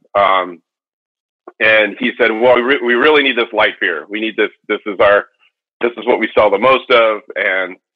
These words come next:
we just, we need this to get going." So that was the first thing I made there. And, you know, not really having a recipe or a guide to go on, and the contract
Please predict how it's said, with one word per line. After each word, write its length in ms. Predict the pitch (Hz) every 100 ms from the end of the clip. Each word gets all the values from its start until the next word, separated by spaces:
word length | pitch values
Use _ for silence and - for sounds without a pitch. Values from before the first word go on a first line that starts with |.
| _ _ _ _ -
we 140 | 98
just, 160 | 104 - _
we 140 | 95 110
need 160 | 117
this 120 | 117 -
to 60 | 104
get 160 | 98 92
going." 320 | 98 87 85 -
So 240 | 101 92 85 107
that 180 | 123 120
was 100 | 113
the 120 | 107 104
first 200 | 104 92
thing 160 | 104 92
I 80 | 90
made 280 | 92 95 85
there. 360 | 95 90 87 - _ _ _ _ -
And, 360 | 104 98 92 - _ _ _ -
you 80 | 101
know, 160 | 98 - -
not 260 | 117 131
really 220 | 131 123 110
having 340 | 113 120 120 107
a 60 |
recipe 460 | 95 107 123 117 113
or 140 | 101
a 80 | 90
guide 360 | 92 95 104 107 -
to 60 |
go 200 | 92 98
on, 340 | 107 113 113 110 _ _ _ _ -
and 480 | 98 98 95 92 92 -
the 100 | 101
contract 600 | - 123 120 135 104